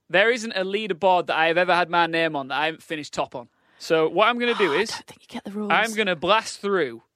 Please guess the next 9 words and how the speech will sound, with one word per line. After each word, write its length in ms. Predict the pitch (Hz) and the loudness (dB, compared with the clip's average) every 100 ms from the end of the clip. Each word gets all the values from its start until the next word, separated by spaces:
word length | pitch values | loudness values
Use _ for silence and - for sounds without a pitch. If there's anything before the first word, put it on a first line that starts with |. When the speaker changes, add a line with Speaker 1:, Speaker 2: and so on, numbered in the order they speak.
| - | -4
Speaker 1:
maybe 260 | 190 190 | -2 -2
six 540 | 180 - 147 - - - _ _ _ - | -4 -6 -6 -8 -18 -20 _ _ _ -12
and 100 | 170 | -10
just 140 | 165 | -2
get 100 | 185 | -2
in 80 | 175 | -2
front 160 | 180 - | -6 -8
of 60 | |
Sparky, 460 | - 151 131 - | -2 -2 -2 -8